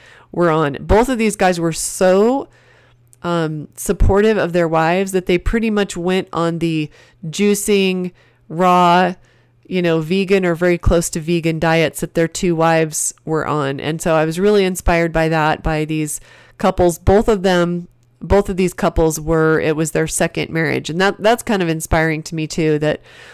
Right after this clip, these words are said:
when, uh, people get it right the second time. The, one of them was, um, they're missionaries in Thailand,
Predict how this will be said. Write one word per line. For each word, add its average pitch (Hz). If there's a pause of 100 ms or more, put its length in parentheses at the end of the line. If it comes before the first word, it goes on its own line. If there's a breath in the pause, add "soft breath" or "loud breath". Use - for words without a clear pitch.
(120)
when, 160
uh, 151
people -
get 180
it 156
right 180
the 175
second 196
time. 156 (720 loud breath)
The, 185
one 214
of -
them 180
was, 170
um, 160 (160)
they're 180
missionaries 185
in 160
Thailand, 160